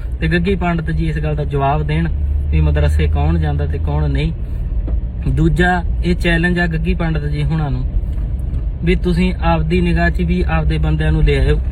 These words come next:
ਤੇ ਆਪਾਂ, ਅ, ਬਾਣੀ ਪੜਵਾ ਲੈਂਦੇ ਹਾਂ ਮੇਰੇ ਪਿਤਾ ਜੀ ਤੋਂ, ਤੁਹਾਡੇ ਪਿਤਾ ਜੀ ਤੋਂ ਜਾਂ ਕਿਸੇ ਤੋਂ ਵੀ, ਵੀ ਜੇ ਕੋਈ ਟੋਕ ਜਾਵੇ ਵੀ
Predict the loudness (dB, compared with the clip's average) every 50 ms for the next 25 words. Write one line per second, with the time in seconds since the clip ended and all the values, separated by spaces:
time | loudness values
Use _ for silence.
0 | -4 -4 -4 -4 -4 -4 -4 -4 -4 -4 -4 -2 0 0 0 0 0 0 0 0
1 | 0 -2 -4 -4 -4 -4 -4 -2 -2 0 0 0 2 2 2 2 2 2 0 0
2 | 0 2 2 2 2 2 0 0 0 2 2 2 2 2 0 0 0 0 0 0
3 | 2 2 2 2 0 0 0 0 0 0 2 2 2 2 2 0 0 0 0 0
4 | 2 2 0 0 0 0 2 0 0 0 0 0 0 0 2 2 2 0 0 0
5 | -2 0 0 0 0 0 0 0 0 0 0 0 0 0 2 2 2 2 2 2
6 | 2 2 2 2 2 2 0 0 -2 -2 -4 -4 -4 -4 -4 -4 -2 -2 0 4
7 | 4 4 4 4 2 2 2 2 2 0 0 0 0 0 0 0 -2